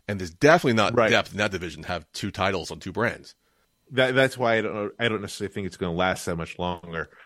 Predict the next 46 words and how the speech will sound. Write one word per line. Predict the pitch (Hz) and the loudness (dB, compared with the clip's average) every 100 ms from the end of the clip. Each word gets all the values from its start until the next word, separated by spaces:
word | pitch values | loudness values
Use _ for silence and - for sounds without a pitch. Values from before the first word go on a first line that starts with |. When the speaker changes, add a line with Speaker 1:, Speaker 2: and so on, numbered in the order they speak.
| - - - | -20 -10 -2
Speaker 2:
I, | 101 | 0
I, | 90 92 | 0 0
I | 107 107 | 0 -2
think, | - 117 - _ _ _ _ _ - | -2 -4 -4 _ _ _ _ _ -12
I, | - | -6
I | 117 | -6
think, | - 160 - | -2 -2 0
dude, | 151 110 95 | -2 0 -2
we, | 98 98 | -4 -4
we | 101 | -4
keep | 143 151 | -4 0
going | 113 104 | 0 0
back | 92 92 135 | 0 -2 -2
to | - | -4
this. | 82 73 - | -6 -6 -8
I, | 60 50 - - - - | -10 -10 -14 -10 -10 -4
I | 107 | -4
think | - 113 - _ | -2 -4 -6 _
they | 107 104 | 2 2
do | 107 104 104 | 2 2 2
need | 101 98 87 | 0 -4 0
to | 87 85 | 0 0
just | 87 - - _ _ _ _ _ | -4 -12 -18 _ _ _ _ _
get | 120 117 | 0 4
rid | 127 | 4
of | |
that | 110 110 80 | 4 4 2
and | 92 | -2
have | 92 95 95 90 - | -2 0 0 -2 -8
a, | 98 92 87 - | -4 -2 -4 0
um, | 92 82 82 82 | 2 4 2 -2
a | 98 | -4
mid-card | 98 92 - 85 | -2 -2 -2 -2
title | 87 82 76 | -2 -2 -4
for | 76 | -4
the | 80 | -6
women. | 71 73 - _ _ _ | -6 -10 -18 _ _ _
'Cause | 98 | -4
there, | 104 113 | 2 4
there's | 113 117 113 | 6 6 4
enough | 107 95 | 0 0
talent | 104 90 85 | -2 -6 -4
to | |
go | 80 | -8
for | - | -6
that. | 76 65 | -4 -4